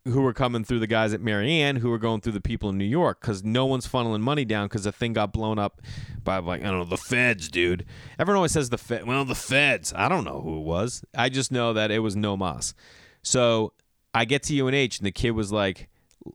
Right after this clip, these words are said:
"Listen, I can only pay you out of what I was able to collect on campus." Not like he's insured, not like he's, like, trying to run a good business where he's like,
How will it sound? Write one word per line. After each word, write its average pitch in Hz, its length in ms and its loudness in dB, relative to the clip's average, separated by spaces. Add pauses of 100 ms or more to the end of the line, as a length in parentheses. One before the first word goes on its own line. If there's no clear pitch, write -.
(120)
"Listen, 127 400 0 (140)
I 120 140 4
can 135 200 -4
only 139 300 0
pay 131 240 0
you 123 280 0
out 110 140 4
of 98 140 -2
what 110 160 2
I 110 100 2
was 110 140 0
able 107 240 2
to - 200 -10
collect - 840 -2 (1000)
on 113 260 0
campus." 120 380 -2 (360)
Not 233 180 4
like 220 180 4
he's 170 380 2 (1400)
insured, 143 800 4 (260)
not 180 160 2
like 185 200 2
he's, 147 260 0 (200)
like, 123 420 0
trying 131 260 0
to 127 100 2
run 127 240 2
a 123 60 0
good 110 320 0
business 117 520 0
where 110 200 2
he's 107 240 2
like, 104 240 2